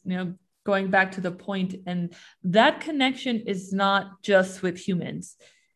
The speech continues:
It, you, you absolutely start to feel connected in nature with, you know,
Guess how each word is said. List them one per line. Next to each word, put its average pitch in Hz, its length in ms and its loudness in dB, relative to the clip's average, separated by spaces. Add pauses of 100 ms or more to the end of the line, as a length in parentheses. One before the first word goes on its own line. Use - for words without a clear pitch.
It, 196 340 0
you, 202 300 0
you 185 300 0
absolutely 202 340 2
start 190 220 0
to 202 80 -2
feel 185 180 -2
connected 180 640 -4
in 233 200 2
nature 185 500 0
with, 190 320 -4 (400)
you 208 100 0
know, 214 140 2